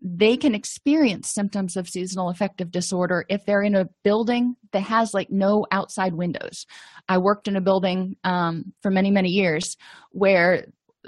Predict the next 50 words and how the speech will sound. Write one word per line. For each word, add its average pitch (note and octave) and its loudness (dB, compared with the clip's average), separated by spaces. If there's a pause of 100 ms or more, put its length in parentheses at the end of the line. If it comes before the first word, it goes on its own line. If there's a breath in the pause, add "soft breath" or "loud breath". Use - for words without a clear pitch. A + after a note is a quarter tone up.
(220)
the - -4
inner B3 6
core F3+ 2
that F3+ 0
I F#3+ 4
worked F3 -2
in E3 -4
had F#3 0
no G3 0
access F3 -6
to F#3+ -12
the E3+ -2
outside. F3 0
So G#3 -4
you G3+ 0
didn't C4 0
know A#3+ 2
if G#3+ -4
it - -8
was D#3 -6
raining, E3 -4
if C#3+ -6
it - -6
was F3 -10
sunny, D#3+ -4
if E3 -8 (100)
y-, - -18 (300)
you F3+ -10
couldn't A3+ 0
tell, G#3+ 2 (600 loud breath)
which B3+ -2
means B3+ 4
your G#3+ 0
body G3 0
couldn't D#3 -6
tell F3+ -4
either. D#3 -8 (720 loud breath)
And D4 6
we C#4+ 6
also D4 4
want C4 4
to A#3+ 6
make A#3+ 2
sure B3+ 0
they A3+ 0
get - -8 (140)
plenty A#3 2
of G#3 -2
vitamin G3 2
D E3+ -4